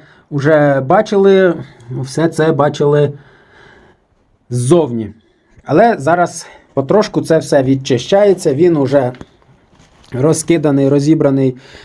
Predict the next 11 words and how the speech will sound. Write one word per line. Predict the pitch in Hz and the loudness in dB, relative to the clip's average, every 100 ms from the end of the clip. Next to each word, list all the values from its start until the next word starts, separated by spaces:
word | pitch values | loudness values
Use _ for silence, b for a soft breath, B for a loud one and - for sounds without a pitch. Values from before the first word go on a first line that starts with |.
| B | B
верхня | 143 139 135 | -4 -2 -4
частина, | 131 127 151 151 131 | -6 -4 0 0 0
супорт | 139 143 135 135 | -2 -2 -2 -2
я | 127 | -2
розібрав | 123 123 151 202 202 139 | 0 0 2 0 -2 -4
і | 139 156 160 165 160 B B - - _ _ _ _ - _ _ - | -2 0 2 2 -2 B B -20 -20 _ _ _ _ -20 _ _ -8
потрошечки | 123 123 131 139 - 135 | -6 -2 -2 -4 -2 0
його | 120 120 | 0 0
приводжу | 127 113 117 110 | -2 -2 -2 -2
до | 107 113 | -2 0
ладу. | 117 110 98 104 | 0 0 -2 -6